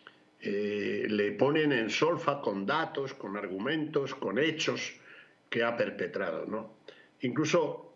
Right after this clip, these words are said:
creo haber visto a última hora del día de hoy una información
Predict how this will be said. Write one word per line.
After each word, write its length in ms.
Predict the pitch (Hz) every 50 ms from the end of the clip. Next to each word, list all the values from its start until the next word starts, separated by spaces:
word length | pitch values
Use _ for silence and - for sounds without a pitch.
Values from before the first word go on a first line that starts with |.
| - -
creo 920 | - 135 135 156 175 175 170 165 151 147 147 143 139 139 135 135 131 131
haber 220 | 127 139 147 147
visto 460 | 151 160 156 - - 147 139 131 127 120
a 40 |
última 440 | 120 127 123 - 139 127 131 131 135
hora 400 | 139 143 143 127 110 107 104 110
del 260 | 107 104 110 104 104
día 220 | 101 120 127 127 123
de 120 | 123 127
hoy 200 | 135 139 135 139
una 160 | 135 135 127
información 800 | 120 107 - 131 117 117 117 113 113 - 139 139 139 139 135